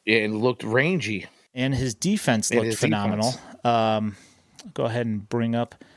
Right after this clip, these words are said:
Speaker 2: a couple of these plays here.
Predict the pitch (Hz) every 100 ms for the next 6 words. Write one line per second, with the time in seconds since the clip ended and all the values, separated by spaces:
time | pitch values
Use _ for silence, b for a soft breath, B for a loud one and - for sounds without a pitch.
0 | b b b b _ 104 - - 156 135
1 | 110 107 104 - - 107 101 98 107 110
2 | 156